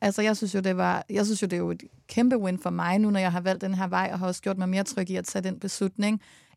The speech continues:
at, jamen, mit barn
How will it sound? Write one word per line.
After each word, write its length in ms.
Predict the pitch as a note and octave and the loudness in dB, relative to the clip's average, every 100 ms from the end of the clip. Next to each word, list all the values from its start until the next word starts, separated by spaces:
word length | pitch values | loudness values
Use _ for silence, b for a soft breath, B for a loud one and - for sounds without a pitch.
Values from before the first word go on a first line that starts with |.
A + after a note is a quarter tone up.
| - | 0
at, 240 | F#3+ F#3+ - | 0 -2 -2
jamen, 460 | F#3+ F#3 F3+ F3 b b b b b _ _ - | 0 2 2 0 b b b b b _ _ -2
mit 240 | F#3+ A#3 A3 | 2 2 2
barn 600 | G#3+ F#3 F3+ F#3+ G3+ | 2 4 2 0 0